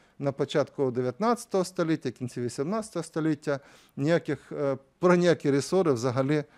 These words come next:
мова не йшла. Наступний, е, візок, який, е, був, е, самий, е, популярний, е, в, в Російській імперії, це дрожки.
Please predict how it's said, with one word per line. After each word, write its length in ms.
мова 380
не 160
йшла. 380
Наступний, 920
е, 340
візок, 500
який, 480
е, 160
був, 440
е, 200
самий, 640
е, 180
популярний, 800
е, 60
в, 260
в 100
Російській 440
імперії, 460
це 260
дрожки. 680